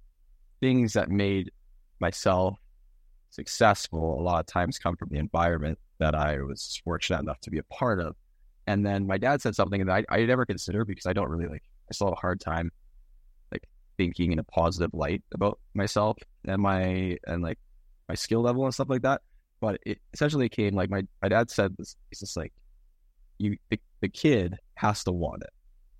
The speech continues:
Because I said, like, "Dad, like, I had all these options and, like, you know, you guys provided and gave me, like, everything I ever needed." And he's like, "Yes, but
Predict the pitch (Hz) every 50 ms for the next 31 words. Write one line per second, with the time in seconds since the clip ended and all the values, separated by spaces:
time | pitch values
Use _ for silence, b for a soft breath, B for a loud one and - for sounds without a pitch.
0 | - - - - 107 95 92 95 - - 92 87 - - - - 90 85 87 85
1 | - - 107 107 107 104 101 95 92 95 95 92 - - 95 92 92 87 - 87
2 | 85 80 78 - - - 90 78 78 80 82 98 90 - - 104 - 101 101 101
3 | 98 92 92 87 87 87 87 82 - 82 78 - 78 - - _ - _ _ _
4 | - 104 101 95 - - 92 90 - - 92 92 87 87 85 95 113 123 113 110
5 | 98 92 - - _ _ - - _ _ _ _ _ - 92 87 - - - -
6 | _ 107 107 98 92 - - - _ - 85 80 -